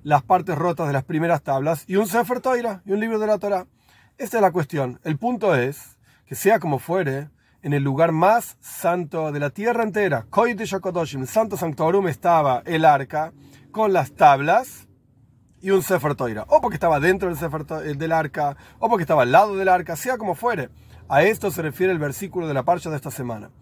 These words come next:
Tenemos que entender por qué justamente en Kodesh HaKodoshim, en el lugar más santo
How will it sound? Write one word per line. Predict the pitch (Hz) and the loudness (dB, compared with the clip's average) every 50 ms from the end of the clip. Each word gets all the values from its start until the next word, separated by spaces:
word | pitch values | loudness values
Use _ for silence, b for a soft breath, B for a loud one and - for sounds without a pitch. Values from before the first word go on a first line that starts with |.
| b b b b b b | b b b b b b
Tenemos | - 160 208 254 240 | 0 2 2 2 2
que | - 196 | 2 0
entender | 175 165 180 165 156 151 - - - _ _ b b b b b b b b b _ | -2 -2 -2 0 0 -2 -4 -4 -12 _ _ b b b b b b b b b _
por | - 151 156 147 | -2 -2 -2 -2
qué | - - - 262 285 233 | -4 -6 -6 -4 -4 -4
justamente | - 185 196 175 - 170 160 151 170 175 160 131 - 139 - - | -4 -6 -8 -6 -4 -2 2 2 2 2 2 -2 -6 -10 -8 -6
en | 147 139 135 | -6 -6 -6
Kodesh | - - 202 240 247 226 - 214 | -2 0 0 0 0 -2 -6 -6
HaKodoshim, | 202 - 190 170 170 170 151 139 - 135 | -6 -4 -4 -2 -2 -2 -2 -2 -4 -6
en | 127 127 | -6 -4
el | 131 | -4
lugar | 139 156 196 214 202 | -2 0 2 2 2
más | 185 196 - 170 | 2 0 0 0
santo | - - - 185 220 233 214 147 - 151 135 113 - | -4 -2 0 0 0 0 -2 -6 -6 -6 -6 -6 -8